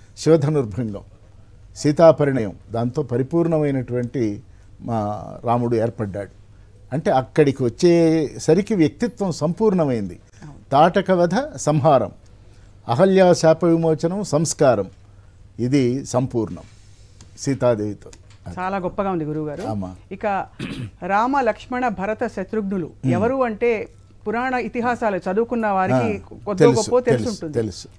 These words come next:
Speaker 2: శంఖచక్రాలు
Speaker 1: ఆ.
Speaker 2: మనకి
Speaker 1: కరెక్ట్.
Speaker 2: Hmm.
Speaker 1: ఆ. రా-, రాముడు
Speaker 2: లక్ష్-,
Speaker 1: సరే,
Speaker 2: అవును, లక్ష్మణుడేమో
Speaker 1: ఆ, ఆ, లక్ష్మణ ఆదిశేషుడు
Speaker 2: ఆదిశేషువు.
Speaker 1: పక్కనే ఉన్నాడు.
Speaker 2: Hmm.
Speaker 1: తర్వాత భరతుడు, శంఖం, చక్రం,
Speaker 2: Hmm.
Speaker 1: శత్రుఘ్నుడు.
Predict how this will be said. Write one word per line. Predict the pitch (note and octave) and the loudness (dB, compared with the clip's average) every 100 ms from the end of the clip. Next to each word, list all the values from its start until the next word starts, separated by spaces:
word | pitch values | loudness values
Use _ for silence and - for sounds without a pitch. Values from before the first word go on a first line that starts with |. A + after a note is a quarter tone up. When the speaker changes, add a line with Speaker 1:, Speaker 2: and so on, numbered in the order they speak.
| - | -8
Speaker 2:
శంఖచక్రాలు | A3 - A3+ G#3 G#3+ G3+ E3+ C#3+ | -6 -4 -4 -2 0 0 -2 2
Speaker 1:
ఆ. | D3+ B2+ F#2+ F2+ | 4 4 0 -8
Speaker 2:
మనకి | F#3 F3 F#3 F3+ D#3 - - - - - - | -8 -6 -4 -4 -6 -12 -20 -20 -20 -20 -4
Speaker 1:
కరెక్ట్. | B2 E3+ D#3 | -2 -2 -4
Speaker 2:
Hmm. | - - - - - D3+ | -12 -20 -20 -20 -4 0
Speaker 1:
ఆ. | F3+ G2+ F2 - - - - - - | 0 -2 -8 -20 -20 -20 -20 -20 -14
రా-, | A2 - A2 | -12 -10 -2
రాముడు | A#2+ D#3+ | 2 2
Speaker 2:
లక్ష్-, | F3+ D#3+ | 2 2
Speaker 1:
సరే, | D#3+ E3+ F#3+ - - F3 | 4 4 0 -10 -14 -8
Speaker 2:
అవును, | E3 - - | -8 -8 -12
లక్ష్మణుడేమో | F3 B3 A#3 A3 A3 | -10 -4 0 0 2
Speaker 1:
ఆ, | D#3 | 2
ఆ, | |
లక్ష్మణ | D3+ D3+ C#3+ D#3+ | 4 2 2 4
ఆదిశేషుడు | D3 D3+ C#3+ D#3+ C#3+ G3 | 2 2 -2 -2 2 0
Speaker 2:
ఆదిశేషువు. | G#3 - F#3+ F3 E3+ - - | 0 -2 -4 -4 -8 -10 -10
Speaker 1:
పక్కనే | A#2 C#3+ D3+ | -2 0 2
ఉన్నాడు. | C#3+ C#3+ C3+ C#3 - | 0 -2 -2 -6 -8
Speaker 2:
Hmm. | F3+ D#3+ - - - - - | -8 -8 -12 -20 -20 -20 -6
Speaker 1:
తర్వాత | C3 C#3 D3 F#3 E3 C#3 A#2+ - | 0 2 2 2 2 2 0 -8
భరతుడు, | G#2+ D3 D3 D3+ - - - | -2 -2 0 -2 -4 -8 -18
శంఖం, | - C3 C3 C#3 - - - - - - | -2 -2 0 -4 -4 -16 -20 -20 -20 -18
చక్రం, | G3 G#3 A3+ G#3 - - | -4 -4 -4 -12 -16 -16
Speaker 2:
Hmm. | D#3 - - - | -16 -16 -20 -4
Speaker 1:
శత్రుఘ్నుడు. | C#3+ - A#2 F#2+ G2 | -2 0 -4 -4 -10